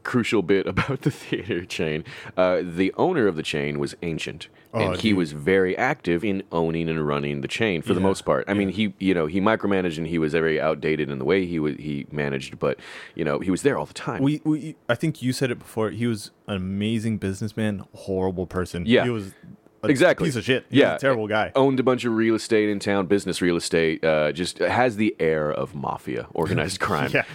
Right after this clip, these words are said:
Speaker 1: I would not doubt.
Speaker 2: Yeah,
Speaker 1: Um,
Speaker 2: he wore the, the, the fedora and the, uh, old
Speaker 1: Yeah.
Speaker 2: expensive suit.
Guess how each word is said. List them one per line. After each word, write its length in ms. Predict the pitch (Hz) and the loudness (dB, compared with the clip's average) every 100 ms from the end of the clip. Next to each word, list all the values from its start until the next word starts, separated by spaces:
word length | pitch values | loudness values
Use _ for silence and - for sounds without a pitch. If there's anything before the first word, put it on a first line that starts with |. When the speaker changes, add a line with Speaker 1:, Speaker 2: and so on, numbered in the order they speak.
| - | 0
Speaker 1:
I 60 | |
would 140 | 104 113 | 2 4
not 260 | 120 92 | 2 2
doubt. 240 | 85 65 - - - | 0 -2 -4 -14 -4
Speaker 2:
Yeah, 180 | - 95 | 2 4
Speaker 1:
Um, 80 | 98 | 4
Speaker 2:
he 120 | 143 | 2
wore 220 | 160 180 | 2 2
the, 200 | 165 139 | 2 0
the, 280 | 131 123 113 | 0 0 0
the 160 | 87 113 | 0 -2
fedora 560 | - 120 117 120 123 123 | -2 0 2 4 2 0
and 280 | 117 107 107 | -2 -2 0
the, 240 | 107 104 | 0 -2
uh, 220 | 92 101 | 0 0
old 580 | 87 117 113 113 104 - | 0 0 2 0 -2 -8
Speaker 1:
Yeah. 300 | 113 113 - | -6 -4 -2
Speaker 2:
expensive 640 | 131 - - 123 113 110 - | -2 -2 0 0 0 -4 -2
suit. 300 | 120 113 | 0 0